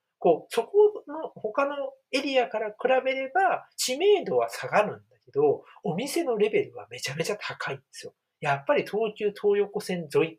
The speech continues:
てね、すごい高いですよね。だから、ぜひ皆さん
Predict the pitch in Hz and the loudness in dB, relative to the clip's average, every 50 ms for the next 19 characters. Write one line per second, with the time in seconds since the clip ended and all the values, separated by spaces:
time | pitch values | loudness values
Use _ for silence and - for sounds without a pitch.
0 | _ _ - 110 120 127 123 113 - - - - 143 - - - - - 127 127 | _ _ -18 -16 -16 -16 -18 -16 -16 -10 -2 0 0 0 -2 -8 -8 -6 -6 -6
1 | 113 - _ _ _ _ _ _ - _ _ _ - 139 139 - 117 110 113 127 | -6 -6 _ _ _ _ _ _ -20 _ _ _ -12 -12 -10 -10 -12 -10 -2 0
2 | 165 220 - - _ _ _ _ _ 240 240 240 262 240 247 285 302 233 151 - | 0 0 -2 -4 _ _ _ _ _ 2 2 4 2 0 0 0 -2 -4 -6 -8
3 | _ _ _ _ - 233 202 - 147 135 135 139 139 139 - 127 | _ _ _ _ -4 -2 -2 -2 -6 -6 -4 -6 -6 -6 -8 -14